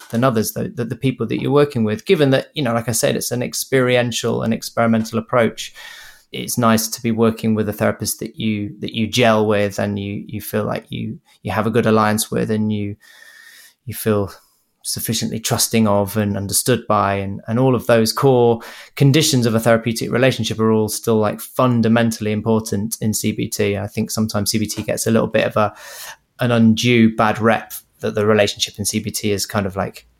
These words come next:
overlooked or doesn't matter, which I would absolutely disagree with. And there are loads of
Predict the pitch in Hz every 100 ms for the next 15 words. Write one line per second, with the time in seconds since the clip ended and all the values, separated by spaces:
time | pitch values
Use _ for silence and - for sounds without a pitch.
0 | _ _ _ _ 107 104 107 107 - -
1 | 107 107 110 113 - - 95 - - 110
2 | 104 - _ 123 110 98 - 113 110 -
3 | 104 113 110 117 110 107 107 104 101 98
4 | 104 101 101 98 101 95